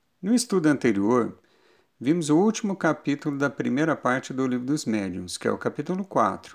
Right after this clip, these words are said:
dos sistemas, onde Kardec abordou os sistemas que surgiram à época e que buscavam contestar a doutrina espírita, os quais foram brilhantemente analisados por Kardec, que mostrou estarem equivocados,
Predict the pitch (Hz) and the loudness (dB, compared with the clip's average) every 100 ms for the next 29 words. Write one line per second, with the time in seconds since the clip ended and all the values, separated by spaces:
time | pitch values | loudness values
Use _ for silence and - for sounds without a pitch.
0 | 107 98 139 - 196 - 110 98 - - | -6 0 0 0 -4 -4 -4 -6 -8 -12
1 | - _ _ _ _ - 143 - 147 131 | -12 _ _ _ _ -2 -2 0 0 2
2 | 131 131 113 113 101 107 113 185 190 _ | 0 0 0 2 0 0 0 0 -6 _
3 | _ _ 147 - 190 - 190 185 - 185 | _ _ -8 -4 -4 0 0 0 -2 -2
4 | 170 143 147 139 113 110 139 139 - 104 | 2 2 2 2 2 4 2 0 -4 -4
5 | 143 131 147 - 160 156 156 - 151 143 | -4 -6 -6 -2 0 0 -2 -6 -4 -2
6 | - 147 143 139 135 131 151 160 180 - | -2 -2 -2 -2 -6 -6 -8 -6 -6 -4
7 | 123 117 92 - - _ - - _ - | -2 -2 -4 -12 -20 _ -20 -20 _ -6
8 | 165 - 175 180 - 175 170 160 208 196 | -6 2 2 2 0 2 2 2 0 2
9 | 185 - 147 160 - 147 147 131 135 127 | 0 -2 -2 -2 -2 -2 -2 0 -2 -2
10 | - 127 - 127 104 98 101 - - _ | -2 -6 -2 -4 -2 -4 -4 -10 -20 _
11 | - - _ - 175 165 - 170 170 147 | -20 -20 _ -2 2 2 2 4 6 4
12 | - 147 147 147 - 147 190 185 208 - | 2 2 2 0 0 -2 -2 -4 -6 -4
13 | 82 87 - - | -8 -8 -14 -18